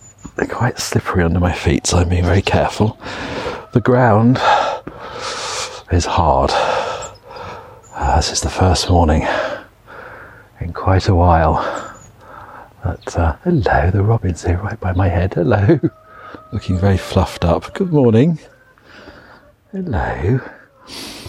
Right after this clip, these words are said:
Yes, the first morning. Well, I can't remember the last time the ground was icy. Um, it was a while ago.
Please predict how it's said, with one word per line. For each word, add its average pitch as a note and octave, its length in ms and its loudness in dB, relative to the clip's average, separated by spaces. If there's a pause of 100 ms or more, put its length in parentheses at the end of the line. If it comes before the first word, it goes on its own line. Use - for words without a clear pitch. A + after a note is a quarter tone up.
(460)
Yes, E2 260 2
the - 80 -6
first C#3 320 2
morning. A#2+ 340 6
Well, - 1040 -10
I B2+ 140 -6
can't - 200 -2
remember C3 300 2
the - 140 -2
last - 180 -6
time - 220 -4 (340)
the - 80 -2
ground D2+ 300 0
was D#2 100 0
icy. D#2+ 460 0 (680)
Um, B2 600 4 (360)
it - 40 -8
was D3 120 0
a D#3 40 2
while F3+ 260 4
ago. B2+ 320 0